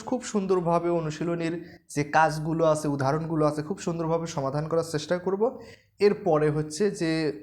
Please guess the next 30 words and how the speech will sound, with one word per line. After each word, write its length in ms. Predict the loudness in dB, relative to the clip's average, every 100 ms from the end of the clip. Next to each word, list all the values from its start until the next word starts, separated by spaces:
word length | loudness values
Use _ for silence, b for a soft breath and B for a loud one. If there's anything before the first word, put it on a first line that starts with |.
| -4
অনুশীলনীর 600 | -2 0 0 2 2 0
প্রশ্নগুলো 500 | 0 0 -2 0 2
আছে 180 | 2 0
সেগুলো 320 | -4 -2 0
সমাধান 380 | -2 -2 -2 -2 -2
করব 180 | -2 -2
ইনশাআল্লাহ। 420 | -4 -4 -4 -4 B B B B _
তো 80 | 2 2 2
আমাদের 480 | 2 4 4 4 4 2
যে 120 | -2
বেসিক 460 | 2 2 2 2 0 4
যে 80 |
আলোচনাগুলো, 680 | 4 4 2 0 0 0 0
এই 180 | 0 0 2
আলোচনাগুলো 560 | 2 0 -2 -2 -2
যদি 160 | -2 -4
তোমরা, 400 | -4 -2 2 4
আহ, 920 | 2 -2 -16 -20 _ 0 4 6 4 2 -4
সুন্দরভাবে 720 | -8 -4 2 2 4 2 4 2
বুঝতে 360 | 2 -2 0 0
পারো, 340 | 2 2 2 0 -4 -10 -18
সুন্দরভাবে 500 | -6 -2 0 0 0
ক্লাসগুলো 500 | 0 2 2 0 -2
দেখো, 460 | 2 2 2 0 -2 -2 B B _
আশা 260 | -2 2 0
করি 200 | 2 0
অনুশীলনীর 640 | 2 0 0 0 0 0 0
যে 100 | -2
কোশ্চেনগুলো 580 | -2 -2 -2 0 2
আছে 280 | 2 2 0